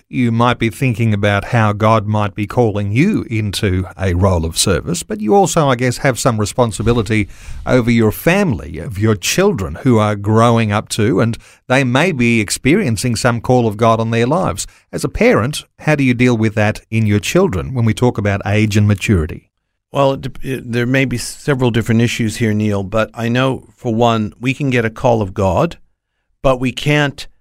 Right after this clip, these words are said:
Speaker 2: fulfill it in its complete extent because of family responsibilities. After all, if we d-,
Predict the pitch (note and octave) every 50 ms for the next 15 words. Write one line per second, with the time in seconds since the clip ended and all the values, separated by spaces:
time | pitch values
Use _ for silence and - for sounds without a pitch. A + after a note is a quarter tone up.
0 | _ _ _ _ _ _ _ _ _ _ _ - C3 - - - C#3+ C#3 C#3 C#3+
1 | C3 - - - _ _ _ _ _ _ _ - C3 C3 A#2+ A2 - - - B2
2 | A2+ - - D3 C3+ A#2+ A2 G#2+ - - - - G#2+ A2 C3 - - - B2 B2
3 | A#2 - - D#3 E3 F3+ F#3+ F3 D3 A2 - A2+ A2 G#2+ G#2+ A#2 A#2+ A2+ - -
4 | - _ _ _ _ _ _ - C3 B2 A#2 A#2 A#2 A2+ A2+ G#2 A2 - - -
5 | A#2 G#2+ G2+ - - A#2+ - F#3+ G3 - - - - - - - - - _ _
6 | _ _ _ _ _ _ _ _ - B2+ C3+ C3+ - - D3+ C#3+ C#3 C3 A#2+ G#2
7 | A2+ C3 C3 C3 B2+ -